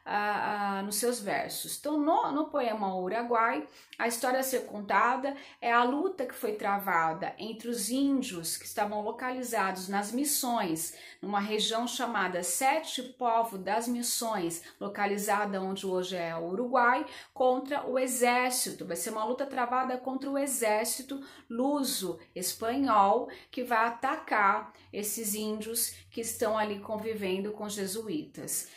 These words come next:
É uma obra que vai apresentar a figura do jesuíta como uma figura de vilão. Pra entender o porquê, é importante que a gente retome o momento do século dezoito em Portugal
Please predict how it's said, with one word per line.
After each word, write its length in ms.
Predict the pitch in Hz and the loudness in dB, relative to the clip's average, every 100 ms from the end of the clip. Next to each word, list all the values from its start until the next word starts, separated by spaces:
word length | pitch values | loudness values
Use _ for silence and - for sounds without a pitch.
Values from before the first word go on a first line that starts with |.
| - | -10
É 120 | - | -2
uma 420 | 220 233 254 233 202 | 2 6 10 10 10
obra 180 | 190 | 6
que 120 | 190 202 | -2 -2
vai 160 | 208 | 0
apresentar 800 | 208 214 208 196 202 208 202 180 | 0 0 -4 -4 -4 -2 -2 -2
a 100 | - | -2
figura 600 | 196 - 185 220 330 381 | -6 -6 -6 -2 -2 -2
do 140 | 277 269 | -4 -4
jesuíta 800 | 240 208 208 180 185 208 - 269 - - | -2 -2 -2 -2 -2 -4 -6 -8 -8 -4
como 240 | 254 247 | 2 2
uma 180 | 247 240 | 2 0
figura 760 | 233 220 196 208 247 285 285 294 - - | -2 -6 -8 -2 2 2 2 -2 -10 -12
de 160 | 226 | -6
vilão. 640 | 247 339 330 254 220 180 156 _ _ _ _ - _ - | -2 0 4 4 4 0 -8 _ _ _ _ -20 _ -2
Pra 140 | 233 | 0
entender 440 | 240 269 262 226 | 0 0 0 2
o 80 | 208 | 2
porquê, 640 | 208 208 202 277 294 208 - - - | 0 -6 -4 2 2 0 -6 -12 -6
é 100 | 202 | -4
importante 540 | 214 247 240 262 - | 0 0 2 -2 -2
que 80 | 269 | -2
a 60 | |
gente 300 | 247 254 - | -2 -2 -4
retome 720 | 247 240 240 247 254 302 302 254 | -2 -2 -2 2 4 4 2 0
o 60 | |
momento 460 | 214 208 196 185 185 | 0 0 0 -2 -4
do 120 | 185 | -6
século 480 | 185 180 196 - 185 | -4 -2 -2 -4 -8
dezoito 540 | 185 180 196 190 - | -6 -6 -4 -4 -6
em 140 | - 196 | -8 -8
Portugal 880 | - 180 - 170 190 226 247 185 | -8 -12 -12 -6 2 4 6 4